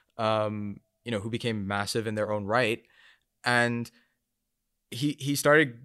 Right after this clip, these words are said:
becoming known as, I guess, one of the good guys in the industry until <laughs> he, he basically found his, um, you know, white singer who could sing, uh, in, in a Black style.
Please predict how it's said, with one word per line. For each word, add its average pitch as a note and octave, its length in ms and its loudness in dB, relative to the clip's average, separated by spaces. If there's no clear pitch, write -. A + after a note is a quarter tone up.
becoming C3+ 360 0
known B2+ 200 4
as, B2+ 240 0
I A#2+ 80 -2
guess, A#2+ 180 2
one B2 120 0
of B2 40 -2
the A#2 60 0
good G#2+ 200 -2
guys B2+ 260 4
in C3 60 -2
the B2+ 80 0
industry C3+ 540 0
until G#2+ 540 -2
<laughs> - 460 -14
he, A2+ 440 -2
he A2 340 -4
basically A2+ 340 0
found A2 280 -2
his, G#2+ 340 -4
um, G#2 580 -2
you A2+ 100 -8
know, G#2 100 -2
white G#2+ 260 0
singer G#2+ 280 -4
who G#2+ 140 -6
could G#2+ 240 -4
sing, G2 420 -4
uh, F#2+ 460 -6
in, A2 260 -8
in G#2+ 100 -6
a G2+ 60 -4
Black F#2+ 280 -4
style. A2+ 480 0